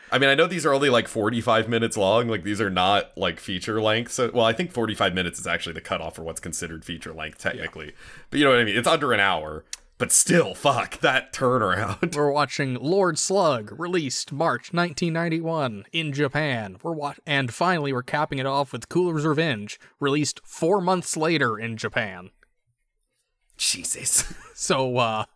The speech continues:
Speaker 3: we got that coming.
Speaker 1: Yeah, and then we get to take a break, 'cause then after that, it's gonna be Cooler's, re-, the return of Cooler,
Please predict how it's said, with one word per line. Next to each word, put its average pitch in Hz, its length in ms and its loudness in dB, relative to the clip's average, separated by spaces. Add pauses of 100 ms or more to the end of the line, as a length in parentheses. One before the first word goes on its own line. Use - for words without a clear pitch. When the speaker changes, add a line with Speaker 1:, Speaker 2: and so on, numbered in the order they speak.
(880)
Speaker 3:
we 139 80 0
got 156 140 0
that 170 200 0
coming. 110 300 -4 (1160)
Speaker 1:
Yeah, - 280 -4
and 123 160 0
then 131 200 4
we 123 100 2
get - 300 -4
to 110 80 -6
take 107 180 0
a 95 60 -4
break, 92 320 -4
'cause 90 100 -12
then 101 140 -2
after 98 240 0
that, 92 160 2
it's 85 100 -6
gonna 90 160 -4
be 85 340 -6
Cooler's, 85 540 -6
re-, 110 300 0
the 123 100 2
return 113 400 2
of 98 100 -4
Cooler, 101 600 0